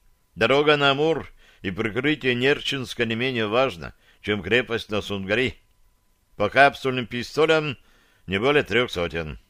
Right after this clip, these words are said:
Понятно. Пока что можно с успехом отбиться и одной артиллерией. Тем более, что две канонерки находятся в прямом управлении сунгарийского воеводы, отвечал Смирнов.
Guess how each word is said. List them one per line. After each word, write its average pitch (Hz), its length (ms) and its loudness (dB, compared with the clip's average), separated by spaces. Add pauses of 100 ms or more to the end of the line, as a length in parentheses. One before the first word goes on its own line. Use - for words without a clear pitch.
(880)
Понятно. 135 840 2 (400)
Пока 98 240 0
что 120 160 -2
можно 113 300 -2
с - 80 -4
успехом 113 580 -2 (300)
отбиться 107 480 -2
и 117 60 6
одной 117 380 2
артиллерией. 110 880 -4 (680)
Тем 127 180 2
более, 143 240 6
что 131 220 -2
две 131 320 0
канонерки 120 680 0
находятся 117 580 -2
в 98 40 -6
прямом 120 420 -4
управлении 107 680 -2 (200)
сунгарийского 110 800 -4
воеводы, 110 600 -2 (120)
отвечал 92 680 -4
Смирнов. 90 540 -8